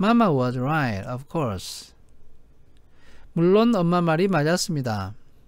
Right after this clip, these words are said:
Friends and neighbors would go to the home of the Hush family. 친구들과 이웃 사람들이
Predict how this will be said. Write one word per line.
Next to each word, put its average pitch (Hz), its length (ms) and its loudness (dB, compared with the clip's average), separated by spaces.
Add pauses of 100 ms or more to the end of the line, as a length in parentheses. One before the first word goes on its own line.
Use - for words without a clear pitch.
(1300)
Friends 233 360 2
and 175 140 4
neighbors 147 800 -2
would 170 280 -4
go 208 200 2
to 220 120 -4
the 151 280 0
home 127 400 -2 (200)
of 139 180 -4
the 135 180 -2
Hush 208 240 -6
family. 120 800 -4 (1700)
친구들과 185 800 2
이웃 175 240 2
사람들이 156 840 -2